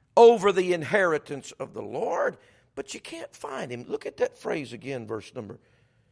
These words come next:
twenty-one in the verse, he could not be found. He could not be found. He could not be found who he was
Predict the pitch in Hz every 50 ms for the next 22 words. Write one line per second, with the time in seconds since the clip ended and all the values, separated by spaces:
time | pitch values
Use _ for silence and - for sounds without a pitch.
0 | _ _ _ - - 151 139 123 110 120 131 123 117 - - 123 117 107 95 101
1 | 104 - - - 107 98 _ _ - - 226 226 220 160 170 175 170 - - 160
2 | 151 - 101 - _ _ - 170 160 147 147 139 - - 139 _ _ _ _ _
3 | _ _ _ _ _ _ _ _ _ _ _ _ _ _ _ _ _ _ _ _
4 | _ _ _ _ _ _ _ 120 _ _ - - - - 160 143 - _ - -
5 | - _ _ _ 120 110 101 _ _ _ _ _ _ _ _ _ _ _ _ _
6 | _ _ _ _ _ _ _ _ _ _ _ _ _ _ _ _ _ _ _ _
7 | _ _ _ _ _ _ _ _ _ _ _ _ _ _ _ _ _ _ _ _
8 | _ 139 143 - - - 294 285 - 220 208 202 - - - 143 127 120 110 _
9 | _ - 95 90 90 85 - - - - - - - _ _ _ _ _ _ _
10 | _ _ _ _ _ _ _ _ _ _ _ _ - - 277 285 180 214 220 170
11 | 131 139 147 139 117 95 - - - - - - - - -